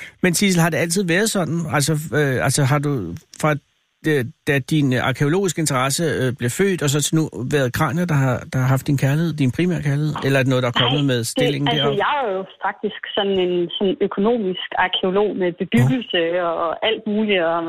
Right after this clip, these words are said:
Speaker 2: magtstruktur i landskabet og sådan noget lignende. Men så gravede vi det her ud i to tusind og tretten, det her fantastiske fund.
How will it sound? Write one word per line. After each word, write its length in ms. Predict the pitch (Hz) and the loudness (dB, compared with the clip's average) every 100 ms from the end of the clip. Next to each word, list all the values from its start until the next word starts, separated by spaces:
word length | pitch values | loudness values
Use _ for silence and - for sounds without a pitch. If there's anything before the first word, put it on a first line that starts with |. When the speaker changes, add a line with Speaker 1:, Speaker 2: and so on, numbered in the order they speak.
| 170 190 | -4 -2
Speaker 2:
magtstruktur 480 | 190 - 202 - 214 | -2 -4 -6 0 2
i 100 | 180 180 | 2 0
landskabet 460 | 208 - 175 180 165 | -2 -2 -2 0 -2
og 60 | |
sådan 120 | - 202 | -2 0
noget 140 | 196 | 0
lignende. 220 | 220 233 220 | 2 2 2
Men 80 | 202 208 208 - | 2 0 0 -2
så 60 | 285 | 0
gravede 220 | 262 277 269 | 0 0 0
vi 40 | 285 | 2
det 80 | 302 | 2
her 80 | 294 | 2
ud 60 | 294 | 0
i 60 | 226 | 0
to 60 | 302 269 | -2 0
tusind 220 | 277 262 226 | -2 0 -2
og 40 | - | 0
tretten, 260 | 254 - - _ - | -2 -4 -8 _ -4
det 60 | 247 | -2
her 80 | 233 226 | 0 0
fantastiske 600 | 214 - 277 - 208 208 | -2 -2 -2 -2 -2 0
fund. 140 | 175 | 0